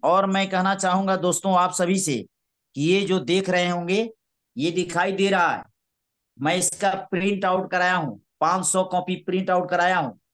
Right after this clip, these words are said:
और सभी को कल से सुबह से ही बांटना शुरू करूंगा। ये चीज है जो हमारा स्टॉक क्लियरेंस आया है, कूल समर आया है ये, और आप देख सकते हैं पर्सनल पीवी पर जो कंपनी ने दिया है, एक अमेजिंग ऑफर दिया है।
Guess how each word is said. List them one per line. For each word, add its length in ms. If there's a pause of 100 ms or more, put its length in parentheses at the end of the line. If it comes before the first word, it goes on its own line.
(220)
और 80
सभी 340
को 200
कल 140
से 180
सुबह 280
से 140
ही 80
बांटना 360
शुरू 240
करूंगा। 420 (640)
ये 340
चीज 420
है 360
जो 140
हमारा 760 (260)
स्टॉक 500
क्लियरेंस 460
आया 260
है, 360 (380)
कूल 220 (640)
समर 720
आया 280
है 520
ये, 460 (240)
और 120
आप 120
देख 240
सकते 320
हैं 120
पर्सनल 560
पीवी 340
पर 180
जो 120
कंपनी 400
ने 80
दिया 220
है, 200 (460)
एक 260
अमेजिंग 480
ऑफर 240
दिया 220
है। 160